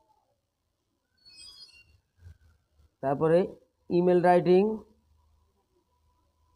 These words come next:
email writing আছে, দেখে নাও, একটা থাকবে পনেরো নম্বরের,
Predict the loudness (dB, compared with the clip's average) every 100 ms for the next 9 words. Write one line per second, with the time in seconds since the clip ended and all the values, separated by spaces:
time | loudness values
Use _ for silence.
0 | _ _ _ _ _ _ _ _ _ _
1 | _ -4 -2 2 2 2 4 4 2 0
2 | -2 0 0 0 -2 -6 -14 _ _ _
3 | _ _ _ _ _ -6 -4 -2 0 0
4 | 0 0 2 2 2 2 2 2